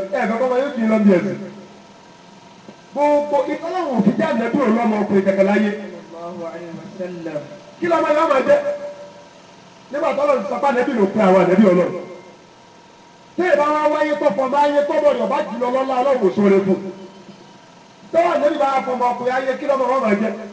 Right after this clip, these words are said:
Speaker 1: Bó jẹ́ wòlíì kò pẹ́lẹ́. Kò sì sáré bímọ. Lọ́lá fi sọ láti fi pè wá, "Ọ̀bọ rẹ̀ à ń kà, Wizrak." Gbogbo tó lè jẹ́ tí ó wà á padà di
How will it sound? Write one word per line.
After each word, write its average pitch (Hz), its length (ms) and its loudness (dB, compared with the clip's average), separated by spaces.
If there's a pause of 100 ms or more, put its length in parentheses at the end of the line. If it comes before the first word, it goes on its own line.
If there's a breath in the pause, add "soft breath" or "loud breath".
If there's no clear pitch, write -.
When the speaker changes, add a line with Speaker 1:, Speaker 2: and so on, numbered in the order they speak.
(200)
Speaker 1:
Bó 254 140 -2
jẹ́ 294 180 2
wòlíì 262 340 2
kò 202 120 -2
pẹ́lẹ́. 202 340 2 (1800)
Kò 196 120 -8
sì - 140 -14
sáré - 280 2
bímọ. 247 220 2 (1900)
Lọ́lá 311 240 2
fi 294 120 -4
sọ 285 120 2
láti 294 220 2
fi 277 100 -8
pè 240 120 -6
wá, 247 180 0
"Ọ̀bọ 247 280 2
rẹ̀ 294 220 4
à 294 120 2
ń 302 100 2
kà, 339 160 2 (680)
Wizrak." 285 560 2 (720)
Gbogbo 330 320 0
tó 339 180 -2
lè 311 180 -2
jẹ́ 339 440 2
tí - 140 -4
ó 339 180 2
wà 247 140 2
á 254 120 2
padà 214 440 -2
di 247 200 -2